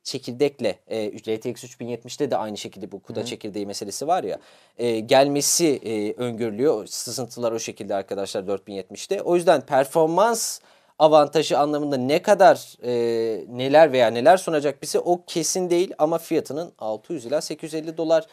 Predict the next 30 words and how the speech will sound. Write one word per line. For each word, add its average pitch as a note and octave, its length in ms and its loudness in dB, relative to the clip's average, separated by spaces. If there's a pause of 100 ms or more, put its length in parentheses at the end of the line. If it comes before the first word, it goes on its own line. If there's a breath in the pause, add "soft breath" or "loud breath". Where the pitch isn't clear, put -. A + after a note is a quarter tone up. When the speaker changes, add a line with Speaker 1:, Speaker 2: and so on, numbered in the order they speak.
(340 soft breath)
Speaker 1:
arasında D3+ 420 -2
olması C#3+ 480 -4
bekleniyor E3 440 -2
ki - 140 -10
bir D#3+ 120 4
avantaj D3+ 360 0
sağlasın. D3 400 0
Yoksa D3 320 -4
bir D3 100 0
önceki C3+ 260 -8
nesil C3 180 -8
ekran B2 300 -2
kartları C#3 360 -2
ikinci C3 840 -2 (120)
Speaker 2:
El. B2+ 220 -8
Speaker 1:
el, F#2 120 -4
e, A2 40 6
el A2 340 0
Speaker 2:
Tabii. A2 140 -4
Speaker 1:
olarak G#2+ 360 2 (320 soft breath)
çok C#3+ 320 -2
temizi C3 480 -6
de B2+ 180 4
şu B2+ 200 -2
anda F#2+ 240 -2
Türkiye F#3 360 -6
piyasasında A2+ 500 -10
bulunuyor. A#2 180 -6
Speaker 2:
Var, A#2 160 2
var. C3 200 -4